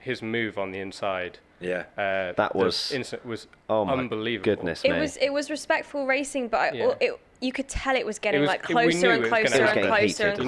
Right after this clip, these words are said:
Speaker 1: knew it was gonna
Speaker 4: closer.
Speaker 1: happen, but he just needed to say, "All right, Ricciardo's quicker than me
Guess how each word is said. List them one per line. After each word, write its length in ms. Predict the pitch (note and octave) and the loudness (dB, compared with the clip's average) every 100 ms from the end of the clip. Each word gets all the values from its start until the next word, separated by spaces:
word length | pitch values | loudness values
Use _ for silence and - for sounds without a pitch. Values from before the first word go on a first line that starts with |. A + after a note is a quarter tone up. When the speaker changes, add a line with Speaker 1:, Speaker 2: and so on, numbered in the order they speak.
| - | 2
Speaker 1:
knew 40 | |
it 20 | C#3 | 2
was 100 | B2 | 2
gonna 120 | E3+ | 2
Speaker 4:
closer. 80 | G3+ | 2
Speaker 1:
happen, 320 | - - F#2+ G2 | -2 -4 -10 -10
but 80 | B2 | -4
he 140 | C#3+ | -2
just 180 | D3+ - | -2 -2
needed 540 | C3 C3+ A2 G2+ G2+ - - - - | 0 0 -2 -4 -4 -12 -20 -20 -16
to 100 | A2 | -6
say, 460 | A#2 G#2+ G#2 G2+ - - _ - | -2 0 0 -4 -12 -20 _ -2
"All 80 | C#3+ | 2
right, 220 | C#3 C3+ - _ - | 2 0 -6 _ -10
Ricciardo's 300 | C#3 D#3 C3+ | -2 -2 -2
quicker 180 | B2+ - | -6 -6
than 140 | A2 | -4
me 260 | A2 A2 G#2+ | -2 -2 -4